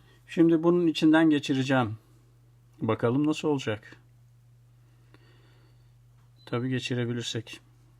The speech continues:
Bir yere takılıyor da. Nereye takılıyor bilmiyorum. Hı. Yürüdü.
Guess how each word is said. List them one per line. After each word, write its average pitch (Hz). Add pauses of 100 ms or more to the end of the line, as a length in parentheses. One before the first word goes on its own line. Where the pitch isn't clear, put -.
(160)
Bir 143
yere 123
takılıyor 117
da. 139
Nereye 117
takılıyor 127
bilmiyorum. 107 (760)
Hı. 127 (1500)
Yürüdü. 120